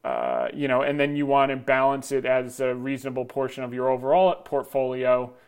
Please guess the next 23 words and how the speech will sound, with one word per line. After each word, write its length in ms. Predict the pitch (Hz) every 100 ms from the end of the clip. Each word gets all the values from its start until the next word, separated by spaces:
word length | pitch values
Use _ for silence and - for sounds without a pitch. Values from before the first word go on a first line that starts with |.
| _ -
uh, 380 | 120 123 120 123
and 160 | 135 131
manage 340 | 123 120 117
risk 220 | 123 117
that 240 | 123 117 -
way. 220 | 110 104
So 420 | - 127 117 123
I, 300 | - 127 123 -
I 160 | - 139
hope 200 | 170 170
that 180 | 156 131
helps, 320 | 143 151 -
but 260 | 143 131
I 140 | 131 127
think 260 | 156 147
you're 80 | 147
spot 340 | 143 - 135 135
on 160 | 131
in 100 | 127
how 120 | 123
you're 160 | 127 123
thinking 440 | 123 139 131 135
about, 440 | 127 131 131 131